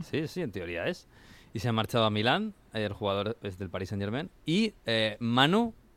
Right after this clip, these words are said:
Icardi no entrena con el Paris Saint-Germain, de repente el viernes jugó todo el partido,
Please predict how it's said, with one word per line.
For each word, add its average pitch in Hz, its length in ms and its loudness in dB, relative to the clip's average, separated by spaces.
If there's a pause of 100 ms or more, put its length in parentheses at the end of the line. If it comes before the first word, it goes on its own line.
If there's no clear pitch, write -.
(220)
Icardi 139 560 4
no 147 280 4
entrena 113 420 2
con 107 100 -2
el 107 80 -2
Paris 113 220 2
Saint-Germain, 131 500 2
de 180 80 2
repente 127 460 2
el 104 100 0
viernes 117 300 2
jugó 117 260 -2
todo 110 140 2
el 104 60 -2
partido, 131 440 0